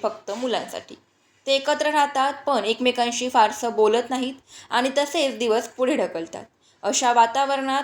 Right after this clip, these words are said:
कधी मुलंही ही अस्वस्थता जाणवू लागते, पण तरीही आई-वडील वेगळं होत नाहीत. या गोष्टीला नीट करण्यासाठी सर्वात महत्त्वाचं म्हणजे संवाद. नवरा बायकोमधील मतभेद, ताण, अपेक्षा या सगळ्यांविषयी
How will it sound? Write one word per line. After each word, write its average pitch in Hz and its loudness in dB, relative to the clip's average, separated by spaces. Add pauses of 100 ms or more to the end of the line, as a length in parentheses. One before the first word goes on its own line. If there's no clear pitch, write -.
कधी 247 0
मुलंही 247 0
ही 226 -6
अस्वस्थता 254 0
जाणवू 226 0
लागते, 262 -2 (200)
पण 233 -6 (440)
तरीही 294 -2
आई-वडील 269 -2
वेगळं 254 0
होत 285 -4
नाहीत. 262 -4 (720)
या 220 2
गोष्टीला 247 2
नीट 277 -2
करण्यासाठी 233 -2 (380)
सर्वात 233 0
महत्त्वाचं 262 -4
म्हणजे 247 -6
संवाद. 185 -6 (480)
नवरा 202 2
बायकोमधील 247 0
मतभेद, 262 -2 (160)
ताण, 247 -2
अपेक्षा 226 0
या 185 0
सगळ्यांविषयी 269 -2